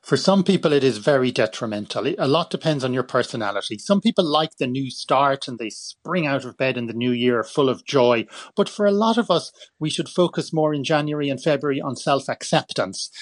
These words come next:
and realizing, look, we are who we are. There are limitations and there are very good things. We don't need to transform ourselves.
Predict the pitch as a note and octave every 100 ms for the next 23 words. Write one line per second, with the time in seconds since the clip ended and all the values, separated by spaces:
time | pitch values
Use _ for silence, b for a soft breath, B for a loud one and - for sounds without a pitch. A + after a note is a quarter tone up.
0 | B - C3+ D3 D3 C#3+ C3+ B2+ C3 F3
1 | - C#3 C#3+ D#3+ D#3+ D#3 C#3 C3+ C#3 D3
2 | D3 C#3 B2+ A#2+ A2+ B2+ D3 C3+ - C#3
3 | - C3+ B2 B2 A2+ C#3 B2 - B2 -
4 | C3+ B2+ A#2 - - D#3+ E3 E3 C#3 -
5 | - C3+ A#2+ - C3 B2 A#2 A2+ - A#2+
6 | A#2+